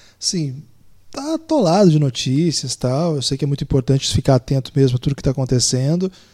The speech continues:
mas fica a sugestão, não advogar em causa própria, mas de modo geral, né, tente aí assistir filmes, séries, dá uma desligada também,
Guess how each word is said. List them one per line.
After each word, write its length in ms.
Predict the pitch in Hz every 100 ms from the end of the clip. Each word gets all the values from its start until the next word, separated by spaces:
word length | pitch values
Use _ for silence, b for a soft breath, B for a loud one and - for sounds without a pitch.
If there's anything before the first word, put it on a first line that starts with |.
| b b
mas 460 | - 139 143 165 -
fica 160 | 269 285
a 20 |
sugestão, 400 | - 311 - 180
não 240 | 254 381
advogar 320 | 330 208 190
em 60 | 185
causa 260 | 175 156 143
própria, 320 | - 233 233
mas 220 | 233 - b b -
de 80 | 240
modo 180 | 302 302
geral, 360 | 285 240 226
né, 100 | 214
tente 460 | 214 - 240 262 240
aí 120 | 214
assistir 520 | 208 - 160 185 151
filmes, 720 | 135 - 143 202 196 165 135 127
séries, 840 | - 131 160 190 170 156 135 - b b b
dá 200 | 151 147
uma 120 | 220
desligada 600 | 220 190 170 139 135 135
também, 600 | 131 127 123 123 147 147